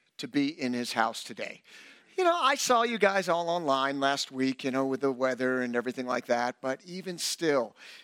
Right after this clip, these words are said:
isn't there just something special about the body gathering together? Amen. Amen. All right, so if this is your first time at Calvary Chapel, we want to welcome you here.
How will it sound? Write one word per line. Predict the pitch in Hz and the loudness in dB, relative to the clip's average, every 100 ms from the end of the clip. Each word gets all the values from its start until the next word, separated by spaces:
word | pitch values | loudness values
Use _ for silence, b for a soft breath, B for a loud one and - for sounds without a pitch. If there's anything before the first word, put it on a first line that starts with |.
| B - | B -10
isn't | 214 247 269 | -4 -2 0
there | 240 | -2
just | 220 220 - | -2 -4 -2
something | 196 196 190 | -4 -6 -8
special | - - - - 143 - 190 175 | -4 -4 -4 2 2 2 -2 -2
about | 165 131 123 | 0 0 -2
the | 120 | -6
body | 120 131 131 139 | 2 4 4 0
gathering | 127 131 127 131 127 | 0 0 0 -2 -4
together? | 135 127 123 120 120 _ b b b b | -4 0 0 0 -4 _ b b b b
Amen. | 110 117 104 - - _ _ | -12 -12 -12 -14 -16 _ _
Amen. | 117 113 107 - - _ B B B B - | -6 -6 -6 -12 -20 _ B B B B -12
All | 170 170 | -2 2
right, | 135 131 | 2 0
so | - 262 190 | 4 4 4
if | 262 | 0
this | 285 247 | 0 0
is | |
your | 226 | -2
first | 214 226 202 | 0 0 0
time | 202 190 175 | 0 0 0
at | |
Calvary | - 175 160 143 | 0 -2 -2 -2
Chapel, | 165 165 233 202 | -2 0 -2 -4
we | 135 | -4
want | 131 | -4
to | 113 | -4
welcome | 117 131 - 165 | 0 0 -2 -6
you | 170 | -6
here. | 156 180 240 | 0 0 0